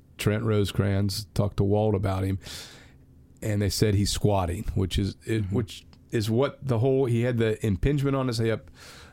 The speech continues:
Speaker 1: and that's the thing he couldn't do. So I think if he's doing it this early, I, uh, that's good. He's a guy everyone will get an update with at Reds Fest. I mean, he was very confident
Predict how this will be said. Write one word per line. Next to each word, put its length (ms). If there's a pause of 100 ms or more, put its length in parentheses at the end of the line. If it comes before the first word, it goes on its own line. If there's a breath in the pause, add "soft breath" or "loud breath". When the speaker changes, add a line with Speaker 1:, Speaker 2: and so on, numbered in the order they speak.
Speaker 1:
and 240
that's 320
the 140
thing 240
he 100
couldn't 380
do. 180 (180)
So 440 (500 loud breath)
I 60
think 180
if 60
he's 180
doing 200
it 60
this 240
early, 380 (100)
I, 200
uh, 460 (360 loud breath)
that's 220
good. 420 (560)
He's 160
a 60
guy 160
everyone 340
will 100
get 160
an 80
update 360
with 240
at 140
Reds 280
Fest. 380 (880 loud breath)
I 60
mean, 120
he 100
was 140
very 380
confident 680